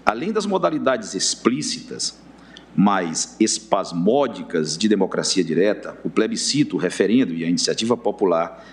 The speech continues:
a Constituição da República aventa oportunidades tópicas de participação popular da administração pública. A Constituição não abriu em Sanchas,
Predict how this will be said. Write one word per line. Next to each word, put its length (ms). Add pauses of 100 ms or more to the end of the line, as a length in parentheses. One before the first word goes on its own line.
a 120
Constituição 500
da 80
República 560
aventa 320
oportunidades 640 (220)
tópicas 420
de 80
participação 600
popular 360
da 100
administração 500
pública. 420 (880)
A 120
Constituição 720
não 280
abriu 580
em 100
Sanchas, 880